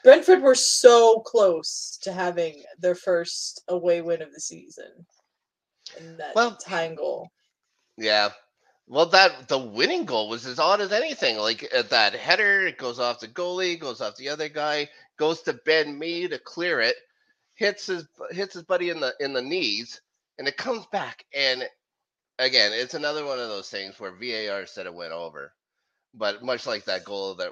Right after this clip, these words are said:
Speaker 2: went against Chelsea, I haven't seen a replay that proves it. Like, uh, like, that goes all the way over. I don't know. Kinda another, all right. You know, it's, it's Forest and Brentford. No one's gonna, no one's gonna
Speaker 1: Yeah.
Speaker 2: go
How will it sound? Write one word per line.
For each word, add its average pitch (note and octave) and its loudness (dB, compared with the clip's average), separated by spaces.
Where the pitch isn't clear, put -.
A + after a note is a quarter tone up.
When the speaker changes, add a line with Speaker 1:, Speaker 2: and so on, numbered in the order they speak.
Speaker 2:
went F#2 -12
against F2 -12
Chelsea, F2+ -12
I F2+ -8
haven't D#2+ -8
seen D#2+ -20
a D2+ -20
replay D2+ -20
that D2+ -20
proves E2 -20
it. - -20
Like, F2+ -12
uh, C3+ -12
like, A2+ -2
that G#2 0
goes A2 -4
all G#2+ 0
the B2+ -4
way C3+ -4
over. D3 -8
I C3+ 4
don't A2 0
know. F2+ -8
Kinda F#3+ 0
another, B2 -2
all D3+ -12
right. G2+ -8
You C#3+ -4
know, G#2 2
it's, - -4
it's G3+ -6
Forest E3 -4
and G2+ -12
Brentford. E2+ -8
No F#2+ -10
one's F#2+ -12
gonna, D#2 -12
no A2+ -8
one's G#2+ -8
gonna G#2+ -8
Speaker 1:
Yeah. F2+ -8
Speaker 2:
go F2 -12